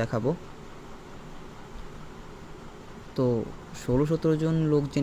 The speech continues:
নিচে গেছিল, ওখান থেকে শুধুমাত্র দুটা লোক বেঁচে ফিরে আসতে পারছিল। তারপর থেকে গেটটা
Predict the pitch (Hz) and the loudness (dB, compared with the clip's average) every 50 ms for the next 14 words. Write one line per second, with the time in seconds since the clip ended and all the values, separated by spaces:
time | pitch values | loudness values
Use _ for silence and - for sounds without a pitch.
0 | 135 139 139 - 151 147 143 143 139 - 131 123 131 143 156 - - - 127 123 | 6 4 4 4 4 4 4 4 2 2 2 4 4 4 2 2 2 2 2 2
1 | 123 - 131 135 131 - 131 131 131 131 135 131 127 127 127 - 131 127 127 127 | 4 2 2 2 2 2 2 4 4 4 2 2 2 2 4 4 6 6 6 6
2 | 131 127 127 127 127 123 123 - - 147 135 - 135 127 123 120 120 - - 123 | 4 4 2 2 2 2 2 2 0 -2 0 2 4 4 4 4 2 2 -2 -2
3 | 117 120 117 123 - - - 120 117 123 151 175 175 - - - - - - - | 0 2 0 0 -2 -2 0 0 2 4 2 2 0 -4 -10 -14 -14 -14 0 4
4 | - 120 120 - 127 127 - - 135 131 135 127 123 - 123 120 - - | 4 4 4 4 2 2 2 2 2 4 4 2 4 2 0 2 2 0